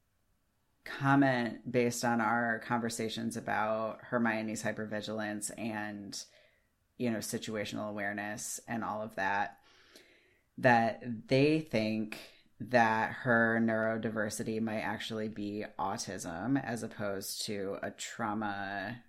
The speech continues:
response. And looking at this chapter from that framework, Hermione's response where the train stops and they don't know why, and she's like, "I'm gonna go ask the conductor." Plus her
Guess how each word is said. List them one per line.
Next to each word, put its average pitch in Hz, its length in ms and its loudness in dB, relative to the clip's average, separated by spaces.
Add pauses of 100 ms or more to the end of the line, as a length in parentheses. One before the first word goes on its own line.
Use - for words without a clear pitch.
(160)
response. - 920 -6 (720)
And 117 840 2 (160)
looking 131 640 2
at 113 400 0 (440)
this 127 320 2
chapter 110 460 2
from 110 280 -2
that 123 300 2
framework, 107 640 -2 (880)
Hermione's 139 840 10
response 127 480 4
where 120 280 8
the 110 300 2
train 120 400 6
stops 117 380 8
and 117 100 6
they 113 80 4
don't 110 220 2
know 117 120 2
why, 110 540 0
and 117 160 2
she's 110 260 0
like, 110 320 0
"I'm 226 120 6
gonna 127 100 6
go 107 80 2
ask 104 240 0
the 135 80 -2
conductor." 120 800 4 (160)
Plus 135 580 4
her 117 600 6